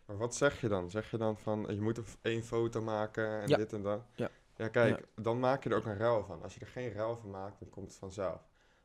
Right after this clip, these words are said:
Speaker 1: Als je met bepaalde
Speaker 2: Ja.
Speaker 1: nutjes,
Speaker 2: Ja.
Speaker 1: kan je al heel veel voor
Speaker 2: Maar dat is,
Speaker 1: elkaar
Speaker 2: dat is
Speaker 1: krijgen.
Speaker 2: het stukje wa-, wat jij, nee, helemaal ben ik honderd procent mee eens. Maar dat is het stukje corporate wat, wat, wa-, waar je in,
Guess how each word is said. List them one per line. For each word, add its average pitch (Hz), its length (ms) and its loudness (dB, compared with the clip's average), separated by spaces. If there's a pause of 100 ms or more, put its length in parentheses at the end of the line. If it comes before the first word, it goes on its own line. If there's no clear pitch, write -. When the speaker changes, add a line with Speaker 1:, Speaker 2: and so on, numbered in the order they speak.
Speaker 1:
Als 104 100 -14
je 107 80 -2
met 101 140 -4
bepaalde 104 800 -2 (200)
Speaker 2:
Ja. 117 200 0
Speaker 1:
nutjes, 107 600 -4
Speaker 2:
Ja. 110 120 -4
Speaker 1:
kan 110 120 -2
je 101 80 -8
al 90 140 -4
heel 101 80 -8
veel 98 100 -6
voor 98 140 -10
Speaker 2:
Maar 120 160 8
dat 123 160 8
is, 104 60 2
Speaker 1:
elkaar - 160 2
Speaker 2:
dat 123 140 6
is 123 60 -4
Speaker 1:
krijgen. 131 80 4
Speaker 2:
het - 80 -2
stukje 120 480 2 (140)
wa-, 110 200 4
wat 110 240 0 (220)
jij, 107 420 2
nee, 123 220 4
helemaal 113 360 4
ben 117 120 0
ik 110 80 -4
honderd 127 260 2
procent 110 240 2
mee 90 160 0
eens. - 240 -6 (360)
Maar 98 100 2
dat 110 100 8
is - 60 -6
het - 100 -8
stukje - 300 -4
corporate 113 500 2
wat, - 240 -8
wat, 98 220 -4
wa-, 104 160 -4
waar 104 180 -4
je 101 80 -2
in, 101 160 0